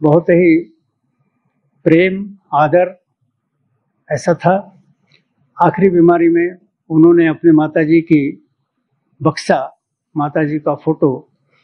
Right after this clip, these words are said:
उनका जो गांव है आमगांव कारंजा, वहां से मंगवाया था। और इसका कारण बाळा साहब के जीवन में माताजी का योगदान भी बहुत महत्वपूर्ण रहा है।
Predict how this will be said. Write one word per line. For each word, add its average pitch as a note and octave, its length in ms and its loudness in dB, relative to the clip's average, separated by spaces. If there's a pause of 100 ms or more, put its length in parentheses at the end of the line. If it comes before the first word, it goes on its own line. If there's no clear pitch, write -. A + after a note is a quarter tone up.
(140)
उनका F#3 280 2
जो F#3 140 0
गांव D#3+ 280 0
है D3 140 -4
आमगांव D#3 440 0
कारंजा, D#3 480 -4
वहां C#3+ 240 -4
से D#3 140 -6
मंगवाया D3 420 -6
था। F3+ 300 -12 (960)
और A#3+ 100 2
इसका B3 280 0
कारण A#3+ 540 -4
बाळा F#3 280 0
साहब G#3+ 240 -8
के G#3+ 180 -2
जीवन F#3+ 320 -8
में G#3 140 -4
माताजी F#3 520 -4
का G3+ 140 -2
योगदान E3+ 540 0
भी F3 100 0
बहुत D#3 320 0
महत्वपूर्ण D3+ 600 -4
रहा C3+ 140 -12
है। A2 160 -20